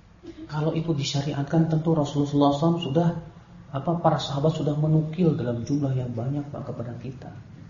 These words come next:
Ternyata tidak ada satupun sahabat yang menukilnya. Bahkan, Pak, melafalkan niat itu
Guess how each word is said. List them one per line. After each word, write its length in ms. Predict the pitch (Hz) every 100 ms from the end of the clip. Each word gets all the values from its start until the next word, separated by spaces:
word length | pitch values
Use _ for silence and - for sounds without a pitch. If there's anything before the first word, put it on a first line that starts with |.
| - - - - -
Ternyata 320 | 127 127 143
tidak 260 | 156 117 113
ada 120 | 120 127
satupun 420 | 127 120 131 135
sahabat 600 | 110 107 101 98 123 127
yang 240 | 113 120 160 - - - - - - - - -
menukilnya. 800 | 110 101 95 - 90 80 87 95 - - - - - - - - - - - - - - - - - -
Bahkan, 400 | 104 107 104 98
Pak, 140 | - - - - - - - - - - - - -
melafalkan 720 | 139 131 - 127 - 131 127
niat 240 | 127 131
itu 420 | 135 123 143 143